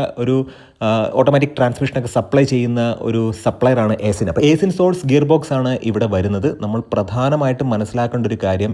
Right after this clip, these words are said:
ഇരുന്നൂറ്റി അറുപത് എൻ എം ടോർക്കാണ് ഈ ഒരു എഞ്ചിൻ നൽകുന്നത്. അതായത് ക്രയോജെറ്റ് എന്ന് പറയുന്ന എഞ്ചിൻ നൂറ്റി പതിനെട്ട് ബി എച്ച് പി പവർ. പക്ഷേ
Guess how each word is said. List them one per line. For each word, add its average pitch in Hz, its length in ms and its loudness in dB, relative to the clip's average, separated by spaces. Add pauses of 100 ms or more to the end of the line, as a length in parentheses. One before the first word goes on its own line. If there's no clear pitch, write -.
(140)
ഇരുന്നൂറ്റി 143 500 0 (200)
അറുപത് 135 360 0
എൻ 131 120 0
എം 127 140 -2
ടോർക്കാണ് 107 520 2 (380)
ഈ 139 160 6
ഒരു 113 100 2
എഞ്ചിൻ 107 220 0
നൽകുന്നത്. 82 400 -4
അതായത് 107 300 0
ക്രയോജെറ്റ് 107 440 0
എന്ന് 104 160 -4
പറയുന്ന 98 200 -2 (100)
എഞ്ചിൻ 95 200 -2 (140)
നൂറ്റി 110 240 -2
പതിനെട്ട് 98 320 -4
ബി 90 100 -2
എച്ച് - 120 -12
പി 104 120 -2
പവർ. 76 180 -4 (220)
പക്ഷേ 120 300 -2